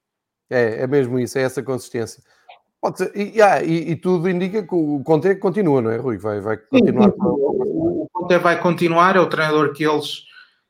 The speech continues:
Speaker 2: que, que eles entenderam que, que tem condições para fazer este trabalho com o Inter. Eu acho que ele acaba por fazer um bom trabalho esta temporada numa, numa, numa espécie de ano zero, e agora falta que ele dê essa, esse, esse passo à frente que é preciso o Inter dar.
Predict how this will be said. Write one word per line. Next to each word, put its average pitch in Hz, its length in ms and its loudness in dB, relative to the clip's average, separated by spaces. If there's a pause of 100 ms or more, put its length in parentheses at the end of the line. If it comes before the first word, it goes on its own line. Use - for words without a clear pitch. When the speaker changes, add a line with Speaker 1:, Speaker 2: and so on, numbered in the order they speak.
(180)
Speaker 2:
que, 156 240 -6
que 151 160 -2
eles 151 160 4
entenderam 156 720 0
que, 139 340 -6
que - 140 -18
tem 160 160 0
condições 151 560 -2
para 147 160 -10
fazer 143 320 -2
este 143 160 -2
trabalho 147 460 0
com 156 140 -2
o 151 80 4
Inter. 196 200 2
Eu 190 100 4
acho 160 140 0
que 165 60 2
ele 156 80 2
acaba 156 280 0
por - 120 -12
fazer 151 560 -2 (560)
um 156 120 -6
bom 156 180 4
trabalho 156 400 4
esta 147 200 -4
temporada 151 560 0
numa, 151 220 -8 (160)
numa, 160 220 -4 (100)
numa 160 240 -6
espécie 156 520 -2
de 147 140 -2
ano 156 220 -2
zero, 156 440 -2 (380)
e 156 80 -2
agora 151 220 4
falta 156 420 0
que 160 160 -4
ele 147 140 0
dê 156 320 -2
essa, 143 640 -4
esse, - 420 -10
esse - 240 -8
passo 165 340 2
à 147 60 4
frente 156 460 -4
que - 120 -8
é 151 60 -2
preciso 147 500 -12
o 143 60 -4
Inter 143 260 -4
dar. 123 220 -8